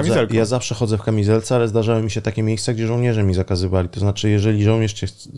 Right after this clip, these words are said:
Speaker 2: mówi, że chce gdzieś pójść i żołnierz ci na to pozwala, ale mówi: „Pod warunkiem, że ubierzesz nasz strój, naszą kamizelkę i tak dalej”, po to jest ta kamizelka, po to jest ten odblaskowy napis, żeby go było widać z daleka i słyszę informacje,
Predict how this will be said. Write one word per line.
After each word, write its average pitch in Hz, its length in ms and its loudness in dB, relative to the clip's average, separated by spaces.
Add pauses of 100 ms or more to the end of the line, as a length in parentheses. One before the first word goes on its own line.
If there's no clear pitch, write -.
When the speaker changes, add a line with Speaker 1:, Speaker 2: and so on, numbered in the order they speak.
(320)
Speaker 2:
mówi, 107 260 2
że 98 140 0
chce - 160 -2
gdzieś 95 220 -2
pójść - 400 -8 (400)
i 104 40 -4
żołnierz 107 260 0
ci - 100 -4
na 104 60 2
to 104 120 -6
pozwala, 98 500 0
ale 101 200 0
mówi: 95 220 0
„Pod 95 160 -2
warunkiem, 104 580 0
że 110 120 -2
ubierzesz 101 400 0
nasz 104 260 -2
strój, 101 280 -2
naszą 98 260 -2
kamizelkę 95 540 -2
i 90 40 -2
tak 90 180 -6
dalej”, 92 300 -2 (520)
po 110 100 -2
to 107 100 0
jest 104 160 0
ta 107 60 -2
kamizelka, 117 560 0
po - 120 -6
to 98 120 -2
jest - 120 -4
ten 98 100 -4
odblaskowy 95 520 -2
napis, 107 280 -2
żeby 87 180 -6
go 92 100 -2
było 107 180 2
widać 101 260 2
z 87 60 -6
daleka 90 400 0 (320)
i 104 80 0
słyszę 104 340 0
informacje, 104 640 0